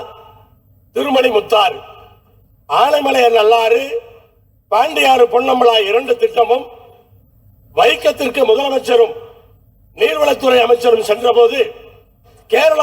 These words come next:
முதலமைச்சரோடு பேசினார்கள் என்று கேள்விப்பட்டேன். அந்த பேச்சுக்களை தீவிரப்படுத்தி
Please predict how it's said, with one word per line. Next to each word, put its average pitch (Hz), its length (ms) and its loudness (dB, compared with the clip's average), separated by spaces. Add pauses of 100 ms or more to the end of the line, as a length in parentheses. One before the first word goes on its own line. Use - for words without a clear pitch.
முதலமைச்சரோடு 262 600 0 (100)
பேசினார்கள் 262 680 -2
என்று 220 240 0
கேள்விப்பட்டேன். 220 640 0 (800)
அந்த 226 180 0 (100)
பேச்சுக்களை 262 500 0 (120)
தீவிரப்படுத்தி 247 640 -2